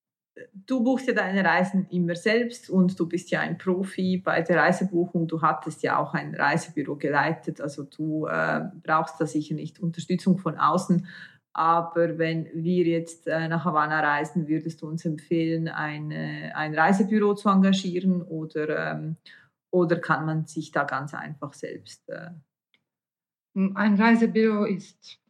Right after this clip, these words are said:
Speaker 2: ist gut, ist aber wirklich nicht notwendig. Weil wenn man eine Airbnb bucht, dann die Vermieter sind,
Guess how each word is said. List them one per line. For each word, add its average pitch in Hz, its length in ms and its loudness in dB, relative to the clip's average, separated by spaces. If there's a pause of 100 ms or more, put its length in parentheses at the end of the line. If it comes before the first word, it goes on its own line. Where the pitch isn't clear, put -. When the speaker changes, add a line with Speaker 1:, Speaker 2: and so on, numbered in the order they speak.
(140)
Speaker 2:
ist - 220 0
gut, 254 320 4
ist - 240 -2
aber 190 300 2
wirklich 196 340 0
nicht 180 160 -2
notwendig. 151 720 -2 (480)
Weil 170 200 -2
wenn 190 140 6
man 190 160 8
eine 175 280 2
Airbnb 190 640 2
bucht, 196 440 0 (140)
dann 160 500 -6
die 175 200 -4
Vermieter 196 540 2
sind, 175 440 -4